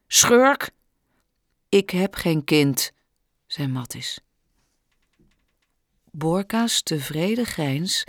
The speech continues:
verdween van zijn gezicht. "Wat bedoel je daarmee?" "Heb je nu een nieuwe streek verzonnen?"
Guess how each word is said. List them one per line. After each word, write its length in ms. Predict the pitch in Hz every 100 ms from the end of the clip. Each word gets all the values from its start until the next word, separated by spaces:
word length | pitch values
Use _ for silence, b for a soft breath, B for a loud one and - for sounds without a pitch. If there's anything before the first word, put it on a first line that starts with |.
| b b b b
verdween 560 | - 165 139 151 151 160
van 160 | 175
zijn 160 | 160 170
gezicht. 580 | - 170 143 117 - - _ _ _ _ _ _ _ _ _
"Wat 220 | - 139 139
bedoel 320 | 143 151 147
je 120 | 139
daarmee?" 500 | 135 139 139 254 - _ _ _ _ _ _ _ _ _ _ _ _ _ _ _ _ _
"Heb 200 | 170 175
je 120 | 175
nu 220 | 180 180
een 60 | 175
nieuwe 240 | 190 185
streek 380 | 180 - 240 -
verzonnen?" 500 | - 135 131 120 -